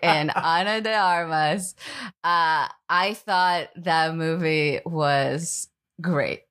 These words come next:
Did it make sense? No. But it had super hot people fucking. It had a lot of intrigue and thrills. It had, for some reason, uh, Lil Rel <laughs> Howery,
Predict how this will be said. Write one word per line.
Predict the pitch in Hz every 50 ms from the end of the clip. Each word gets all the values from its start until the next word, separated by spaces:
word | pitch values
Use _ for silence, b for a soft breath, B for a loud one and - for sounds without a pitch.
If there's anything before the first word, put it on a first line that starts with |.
| - -
Did | - 214 233
it | 285 294
make | 285 269 277 269
sense? | - - 285 311 359 359 381 - - - - - _ _
No. | 165 160 143 127 117 - - - 180 B B B 311 269 B
But | 190 185 208 214 208
it | 208 214 220 214
had | 277 262 214 202 185 180 180 175 170 - - 185
super | - - - - 196 202 190 233 226 202 175
hot | 147 165 156 170 160 170 208 - - -
people | 247 226 233 233 320 339 370 330
fucking. | - - - 190 143 101 - - 127 135 147 165 233 247 B B B 285 214 B
It | 185 180 185 185 190 240
had | 247 208 190 180 175 165 170 165 165 170 175 B B B -
a | 170 160
lot | 160 165 180 208 226 202
of | 160 147 -
intrigue | - 185 202 208 - - 180 131 - - - - - _
and | - 160 131 135 - -
thrills. | - - 170 139 135 127 143 175 185 147 - - 196 170 - - B B 311 285 220 B -
It | 180 196 185 180
had, | 190 160 175 202 247 240 190 151 147 139 147 156 180 B B B B B
for | - - 196 190 185
some | 185 - - 214 220 254 247 202
reason, | 170 156 156 151 147 180 156 160 147 143 143 143 143 143 135 - - -
uh, | - 160 156 156 151 147 123
Lil | 185 208 233 254 277 269 233
Rel | 202 202 220 247 254 -
<laughs> |
Howery, | 240 202 214 - 294 247 269 - 381 285 320 311 415 330 - -